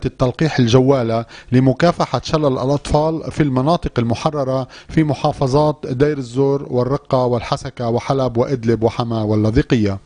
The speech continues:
والجولة الخامسة من أصل ست جولات تلحظ إعادة تلقيح الأطفال الذين مروا في الجولات السابقة استدراكاً لأي طفل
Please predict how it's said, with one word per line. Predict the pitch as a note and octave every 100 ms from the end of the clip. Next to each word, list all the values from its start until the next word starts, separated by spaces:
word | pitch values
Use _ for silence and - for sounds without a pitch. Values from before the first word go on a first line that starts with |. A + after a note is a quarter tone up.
| - - - - - - - - -
والجولة | B2+ B2 D#3 C4 G3+ -
الخامسة | C3+ - G#3 F3+ D3+
من | C3+ C3+
أصل | F#3+ - C#3
ست | F#3 - C3+
جولات | C3+ C3 C3+ C#3 - -
تلحظ | G3 G3+ - C3 C#3 C#3+
إعادة | B2+ C3+ F#3 C#3+
تلقيح | C3 - B2 - D#3
الأطفال | C3 C3 - - D#3+ E3
الذين | C3 B2+ C3 E3 C#3
مروا | C3+ C#3+ C3
في | A#2
الجولات | A#2 B2 C#3
السابقة | - - B2+ A2+ - A2+ - - - -
استدراكاً | D3 - C#3 C#3 G#3 G3+
لأي | D#3+ C3 F#3 F#3+ D#3
طفل | C3 G3 -